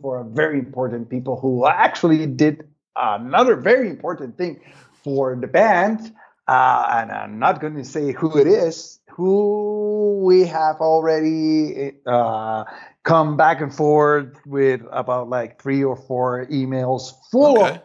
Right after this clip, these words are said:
Speaker 1: answers and questions. So that's taking a bit longer, but
Speaker 2: Sure.
Speaker 1: it's, it's gonna be, it's gonna be very, very cool.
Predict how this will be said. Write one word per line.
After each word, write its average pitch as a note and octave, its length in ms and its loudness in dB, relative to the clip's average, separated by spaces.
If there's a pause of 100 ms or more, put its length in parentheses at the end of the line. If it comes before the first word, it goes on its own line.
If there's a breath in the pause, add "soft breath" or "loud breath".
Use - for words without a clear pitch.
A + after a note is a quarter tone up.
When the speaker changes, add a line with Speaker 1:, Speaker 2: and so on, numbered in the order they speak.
(120)
Speaker 1:
answers - 540 -20
and G3 280 0
questions. F3 540 -6 (380 loud breath)
So F3+ 420 4
that's G3+ 280 -2
taking E3 360 -6
a C#3+ 60 -8
bit B2+ 220 -8
longer, D3+ 560 -4
but C#3+ 920 4
Speaker 2:
Sure. C3+ 180 -2
Speaker 1:
it's, - 380 -12 (400)
it's C3+ 180 -10
gonna C3 160 0
be, C3 300 0 (640)
it's - 100 -20
gonna B2 160 4
be A#2+ 160 2
very, A2 560 -2
very G#2+ 360 0
cool. - 460 -10